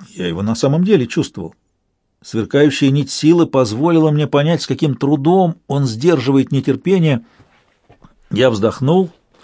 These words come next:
и отвернулся от ласкового предложения покоя и своих бесполезных поисков принца. Мне нечего было сказать лорду Голдену. Они ехали на север.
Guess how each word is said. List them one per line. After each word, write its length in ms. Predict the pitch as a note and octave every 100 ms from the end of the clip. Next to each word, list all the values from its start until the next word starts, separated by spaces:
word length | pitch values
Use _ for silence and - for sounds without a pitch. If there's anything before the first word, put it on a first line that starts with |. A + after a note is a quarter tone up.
| - _ - - - - _ _ -
и 100 | A2
отвернулся 800 | A2+ A#2 B2+ B2+ D#3 E3 D3 C#3+
от 240 | B2 A2+
ласкового 560 | C3 B2+ - A#2+ A2 G#2+
предложения 600 | A2 G#2+ A2 A#2 A2 G#2
покоя 520 | A2 G#2+ D3 E3+ E3
и 180 | - A#2
своих 360 | - A#2 A#2
бесполезных 600 | G#2 G#2 A#2+ A2+ F#2+ G2+
поисков 420 | - A2+ G2+ - -
принца. 460 | D#3 F3 - C#3 - - _ _ _ _ _ _ _ -
Мне 360 | A2 B2+ D3
нечего 580 | C3+ D3 F#3+ - C#3 A2+
было 260 | G2 C3+ C3
сказать 500 | - A#2 G2+ D#3 D#3+
лорду 340 | A2 A#2+ B2+
Голдену. 580 | A#2+ G2+ F2 F2 D#2+ F#2 _ _ _ _ _ _ _ _ _ _ _ _ _ _ _ _ _ _ _ _ _ _ _ -
Они 300 | F#2 F#2+ A#2+
ехали 420 | A2+ G#2+ G#2+ F#2
на 160 | F2+
север. 500 | E2 - A#2 B2 C3